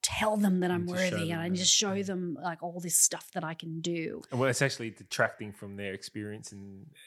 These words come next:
Speaker 2: isn't
Speaker 1: It
Speaker 2: it, by
Speaker 1: is.
Speaker 2: doing
Speaker 1: It
Speaker 2: that?
Speaker 1: is. And it's, it is a real hustle.
Speaker 2: Mm.
Speaker 1: That's the thing. It's a real hustle, and I'm hustling so that you think that I'm worthy. And there's a lot of energy that goes into that.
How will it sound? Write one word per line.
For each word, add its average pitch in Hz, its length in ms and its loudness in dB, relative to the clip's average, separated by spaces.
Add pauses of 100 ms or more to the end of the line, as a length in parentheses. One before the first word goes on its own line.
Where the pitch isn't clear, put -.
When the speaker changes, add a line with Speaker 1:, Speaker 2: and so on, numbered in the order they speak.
Speaker 2:
isn't 170 140 12
Speaker 1:
It 240 80 12
Speaker 2:
it, 262 260 6
by 156 40 0
Speaker 1:
is. - 120 4
Speaker 2:
doing 208 140 -2
Speaker 1:
It 208 60 8
Speaker 2:
that? 214 60 8
Speaker 1:
is. 185 220 6
And 190 100 2
it's, 208 140 -4
it 214 200 6
is 214 180 6
a 190 60 4
real 175 260 -2
hustle. 156 440 -4
Speaker 2:
Mm. 104 260 -10
Speaker 1:
That's - 280 4
the 170 100 0
thing. 160 240 0
It's - 160 -8
a 170 60 -4
real 165 400 2
hustle, 160 640 0
and 160 80 0
I'm 160 100 0
hustling 160 600 0
so 151 220 2
that 156 140 -8
you 180 640 4
think 156 320 -2
that 156 100 -6
I'm 151 240 -4
worthy. 156 540 -8
And 175 120 -4
there's 170 140 -2
a 170 60 -2
lot 165 200 -2
of 165 120 -4
energy 156 440 -4
that - 140 -12
goes 160 260 -2
into 170 260 2
that. 247 300 -6